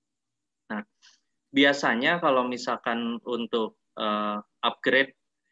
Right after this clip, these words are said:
eh, let's say kalau misalkan, eh, application platform lah, kayak, eh, Apache, H T T P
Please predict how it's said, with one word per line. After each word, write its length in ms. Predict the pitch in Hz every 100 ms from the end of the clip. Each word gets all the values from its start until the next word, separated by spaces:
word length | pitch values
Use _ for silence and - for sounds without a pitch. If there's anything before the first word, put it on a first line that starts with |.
| _ _ _ _ _ _ 127
eh, 220 | 120 117
let's 240 | 120 117 151
say 80 |
kalau 240 | 139 123 113
misalkan, 720 | 110 117 113 113 113 113 110 -
eh, 260 | 107 110 107
application 400 | 117 127 123 143
platform 480 | 117 110 135 127 110
lah, 80 | -
kayak, 240 | 113 104 - _ _ _ _ _
eh, 640 | 110 104 104 107 107 104 107 107 _ _ -
Apache, 560 | 117 113 110 127 113
H 60 | 110 107
T 80 | 107
T 60 |
P 20 | 110